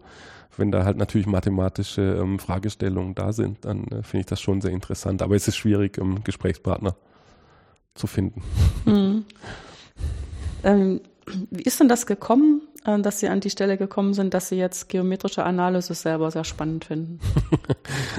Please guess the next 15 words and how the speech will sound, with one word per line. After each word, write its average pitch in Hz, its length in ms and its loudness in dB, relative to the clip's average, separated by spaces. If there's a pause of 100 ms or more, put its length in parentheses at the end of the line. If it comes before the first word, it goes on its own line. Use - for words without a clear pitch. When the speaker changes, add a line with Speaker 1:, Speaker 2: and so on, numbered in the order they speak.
(120)
Speaker 1:
Ähm, 110 600 6
das 117 200 4
ist 117 120 0
mehr 127 120 8
oder 143 160 8
weniger 139 220 6
ein 127 80 4
großer 131 300 2
Zufall. 107 480 -2 (320)
<laughs> - 80 2 (680)
Äh, 123 140 6
ursprünglich 156 480 6
wollte 139 260 6
ich, - 180 -4
ähm, 123 440 0